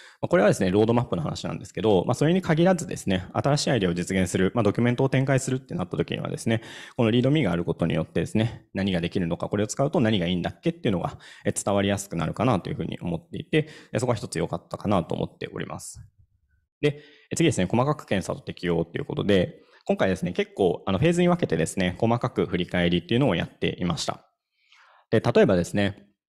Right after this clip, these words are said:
えっと、まあ、最初のうちっていうのは、まあ、ニーズがあるかわからないっていうのがあるので、まあ、本当に使えるんだっけっていうところをですね、え、確認していくために、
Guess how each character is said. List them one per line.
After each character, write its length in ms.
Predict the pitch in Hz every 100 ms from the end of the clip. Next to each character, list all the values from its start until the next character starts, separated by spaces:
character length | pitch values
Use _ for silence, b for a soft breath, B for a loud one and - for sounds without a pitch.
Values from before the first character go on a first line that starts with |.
| _ _ _ -
え 60 | 110
っ 20 |
と、 500 | - 98 90 90 95
ま 60 | 139
あ、 20 |
最 180 | 123 180
初 100 | 214
の 100 | 220
う 60 | 208
ち 100 | 277
っ 40 |
て 120 | -
い 40 | 95
う 20 |
の 100 | 87
は、 380 | 90 87 87 -
ま 60 |
あ、 20 | 107
ニ 140 | 139
ー 40 |
ズ 100 | 190
が 100 | 208
あ 20 | 208
る 80 |
か 80 | -
わ 140 | 87 90
か 80 |
ら 80 | 104
な 160 | 110 85
い 180 | 80 -
っ 120 | _
て 80 | -
い 20 |
う 40 | 90
の 40 |
が 140 | 85
あ 40 | 98
る 80 | 92
の 100 | 87
で、 260 | 107 98 - B B
ま 60 | -
あ、 20 |
本 160 | 156 180
当 80 |
に 240 | 185 175 180
使 200 | - 165
え 60 |
る 100 | 175
ん 60 | 160
だ 80 | 180
っ 140 | -
け 100 | -
っ 40 | 82 - _ -
て 60 |
い 60 | 98
う 20 |
と 80 | 92
こ 80 | 98
ろ 80 |
を 40 | 85
で 80 | -
す 100 | -
ね、 240 | 135 131
え、 100 | 104
確 200 | 98 -
認 220 | 98 95 87
し 80 |
て 100 | -
い 80 | 95
く 80 | 95
た 100 | 110
め 140 | 123
に、 180 | 143 160